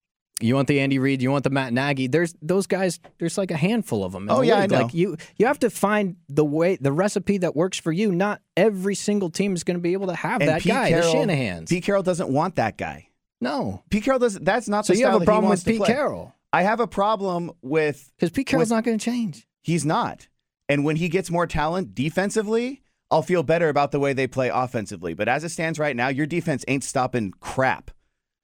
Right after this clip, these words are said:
Speaker 2: against good football teams.
Speaker 1: So they should have had a pass-first offense this year that puts the defense on the field more often.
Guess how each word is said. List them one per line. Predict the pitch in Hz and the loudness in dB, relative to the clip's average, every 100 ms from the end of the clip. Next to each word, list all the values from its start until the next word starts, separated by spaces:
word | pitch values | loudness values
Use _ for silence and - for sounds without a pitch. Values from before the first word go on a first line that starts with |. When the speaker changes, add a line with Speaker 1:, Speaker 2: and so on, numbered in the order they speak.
| _ - | _ -4
Speaker 2:
against | 123 123 107 | -2 -2 -2
good | 127 127 | -2 -2
football | - 123 110 92 | -2 -2 -2 -4
teams. | - 80 73 - | -6 -10 -12 -4
Speaker 1:
So | 131 127 | 0 0
they | 127 | 2
should | 156 | 2
have | 139 | 2
had | 143 | 2
a | 123 | 0
pass-first | - 139 135 - 131 120 135 | 0 0 0 -2 -2 0 -2
offense | 143 101 90 | -2 -2 -4
this | 95 - | -8 -10
year | 85 78 _ _ _ _ _ _ _ _ - | -14 -18 _ _ _ _ _ _ _ _ -6
that | 110 | -2
puts | 151 135 | 0 0
the | 127 | -2
defense | 110 - 143 135 123 | -2 -2 0 0 0
on | 135 | 0
the | 127 | 0
field | 139 127 | 0 0
more | 139 131 | 2 0
often. | 80 - 76 | -2 -10 -18